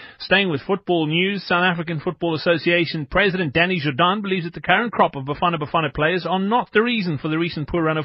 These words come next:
form by the national team. Bafana have played eight African Nations Cup matches since November twenty fourteen without a win and have only registered two wins against Angola in the twenty eighteen World Cup preliminaries.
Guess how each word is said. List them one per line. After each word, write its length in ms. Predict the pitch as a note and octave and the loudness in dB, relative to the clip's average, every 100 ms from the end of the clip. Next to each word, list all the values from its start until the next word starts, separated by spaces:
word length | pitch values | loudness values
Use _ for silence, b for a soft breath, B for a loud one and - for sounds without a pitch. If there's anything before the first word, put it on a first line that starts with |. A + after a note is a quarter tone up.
| - | -2
form 240 | A3 A#3 E3 | 0 2 4
by 100 | C#3 | 2
the 100 | C3 | 2
national 440 | C#3 A#2 C3+ B2 | 0 -2 -6 -8
team. 320 | - G#2 F3 B B B - | 0 2 2 B B B -16
Bafana 360 | A2 C3+ C#3+ | -8 -4 -4
have 80 | D3+ | -4
played 200 | - C3 - | -4 -4 0
eight 240 | G#3+ G3 - - | 0 0 -4 -2
African 400 | E3+ - D3+ D3+ | -2 -2 -4 -2
Nations 320 | D3+ D3 - | -2 -4 -4
Cup 240 | - - | -4 -2
matches 520 | C#3+ D#3+ - F#3+ G3 - | 0 0 0 -2 -4 -6
since 240 | F#3+ F#3 F#3+ | -6 -4 -4
November 320 | D#3 D#3 D3 | -2 -2 -4
twenty 300 | - D#3+ C#3+ | -6 -6 -6
fourteen 480 | - D#3+ - G3 E3 | -4 -6 -6 -6 -2
without 260 | C#3+ G#3+ | 0 2
a 60 | G3+ | 4
win 240 | F#3+ F#3 b b - | 4 4 b b -8
and 80 | C3+ | -4
have 80 | |
only 200 | C3+ G#3+ | -2 -2
registered 460 | A#3 G3 E3+ - C#3+ - | 0 -2 -2 -10 -8 -4
two 120 | G3+ | -2
wins 180 | F3+ D3+ | -2 -2
against 320 | D#3 D#3 - | -2 -2 -2
Angola 460 | C#3+ B2 F3 G3+ | 0 2 4 4
in 80 | C3+ | 0
the 80 | B2 | -4
twenty 280 | - E3 D#3 | -6 -4 -2
eighteen 440 | D#3+ - E3 B2 | -2 -2 -4 -2
World 240 | C#3 F3 - | -2 -2 -4
Cup 180 | E3 | -8
preliminaries. 600 | - C#3 D3+ G3 F#3 E3 | -4 -2 0 2 4 2